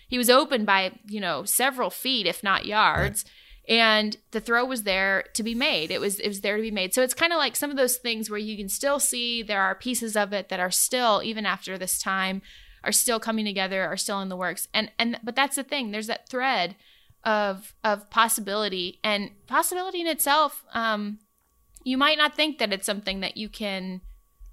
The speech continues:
Speaker 1: um, build a foundation off of, or that is a foundation in itself. But, but I believe that it is. And I believe that it's, it's really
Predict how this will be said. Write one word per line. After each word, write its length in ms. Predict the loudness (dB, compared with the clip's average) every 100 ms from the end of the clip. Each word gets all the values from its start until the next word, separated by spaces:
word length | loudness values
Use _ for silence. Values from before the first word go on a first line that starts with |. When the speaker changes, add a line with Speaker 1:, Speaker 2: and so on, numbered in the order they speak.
| _ _ -20 -20 _ _
Speaker 1:
um, 440 | 0 2 0 -2 -4
build 220 | 0 0
a 40 | 0
foundation 640 | 0 0 0 -2 0 0
off 220 | 2 0
of, 140 | -4 -4
or 100 | -2
that 160 | -2 -2
is 140 | -4
a 60 | -4
foundation 600 | -4 -4 -6 -4 -4 -4
in 100 | -6
itself. 460 | -6 0 0 -2 0
But, 180 | -2 0
but 100 | 0
I 100 | 2
believe 280 | 2 -4 -8
that 140 | -8 -6
it 120 | -4
is. 420 | -2 -2 -4 -4
And 140 | 2 2
I 80 |
believe 340 | 2 -2 -4 -2
that 160 | -2
it's, 360 | -2 0 -2 -2 -6
it's 340 | -6 -4 -8 -10 _ _ _ _ -2
really 420 | 0 2 0